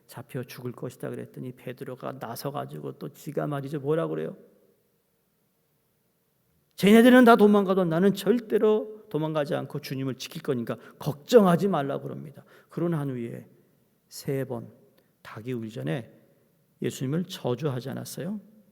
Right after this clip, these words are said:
이게 연약한 인간의 모습이고, 감정적으로 대할 때 실수하는 거예요.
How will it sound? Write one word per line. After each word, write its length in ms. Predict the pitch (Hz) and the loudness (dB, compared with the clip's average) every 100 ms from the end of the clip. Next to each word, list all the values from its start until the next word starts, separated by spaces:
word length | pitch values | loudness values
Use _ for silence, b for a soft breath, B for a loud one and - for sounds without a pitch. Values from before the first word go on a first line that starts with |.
| _ _ _ _ _ _ | _ _ _ _ _ _
이게 500 | 151 175 196 120 - - - 139 | -2 0 -2 -4 -14 -20 -8 -4
연약한 680 | 143 165 165 - 180 170 139 | -2 -2 -4 -8 -6 -6 -4
인간의 640 | 131 143 147 143 147 151 | -4 -4 -4 -4 -6 -6
모습이고, 760 | 123 123 - 123 117 127 120 b b _ - | -6 -6 -8 -8 -6 -6 -8 b b _ -10
감정적으로 960 | - 147 151 180 185 180 175 175 185 | -4 -2 0 0 0 -2 -2 -2 -4
대할 480 | - 123 139 143 143 | -6 -4 -2 -4 -2
때 300 | 196 190 - | -2 -2 -8
실수하는 880 | - - - 226 - - 170 135 120 | -12 -6 -4 -4 -6 -6 -6 -6 -8
거예요. 520 | - - - 131 139 | -12 -16 -18 -20 -20